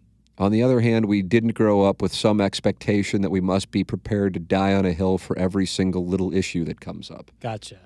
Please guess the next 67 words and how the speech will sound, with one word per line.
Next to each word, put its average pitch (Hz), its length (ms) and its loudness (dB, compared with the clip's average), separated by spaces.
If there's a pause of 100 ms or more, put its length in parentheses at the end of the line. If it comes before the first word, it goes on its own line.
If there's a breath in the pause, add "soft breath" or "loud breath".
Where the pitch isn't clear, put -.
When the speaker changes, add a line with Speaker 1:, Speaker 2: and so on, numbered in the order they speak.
(140)
Speaker 2:
So 127 160 -6
I 113 120 -6
think 120 200 -8
he's 120 180 -8
Speaker 1:
See, 139 60 -2
I 160 40 -2
think 202 180 0
that's 139 220 -4
looking 120 240 -2
at 104 100 0
things 107 240 -2
through 117 100 -2
the 90 60 -2
lens 98 300 0
of 87 80 -6
social 107 420 -2
media 90 480 0
and, 87 320 -4 (100)
and 98 120 0
Speaker 2:
Right. 85 180 -6
Speaker 1:
putting 107 380 0
a, 87 80 -2 (180)
a, - 80 -8 (280)
a, 92 100 -12 (300)
a 95 40 -6
description 98 640 -4
on 87 160 -2
a 82 60 -4
generation. 90 840 -4
And 92 80 -2
I 107 80 0
know 101 240 0
that 80 160 -8
that's - 220 -10
not 85 60 -6
what - 100 -10
this, 85 140 -10
this 87 160 -6
guy's - 200 -10
coming 90 240 -8
to 85 60 -10
this, 82 160 -12
the 78 100 -14
table 90 320 -6
here 87 120 -10
with 90 100 -12
a 92 40 -14
good 90 180 -10
faith - 200 -10
argument, 95 400 -6 (840 soft breath)
based 110 300 2
on 101 120 2
what 92 100 0
you 95 140 -4
see 87 540 -2
of 87 120 -8
a 90 60 -4
g-, 82 240 -16
generation 92 640 -2
of 85 100 -6
people 87 300 -6
on 82 100 -6
social 87 420 -8
media. 95 420 -4
And 95 100 -6
I 95 100 -4
just, - 260 -6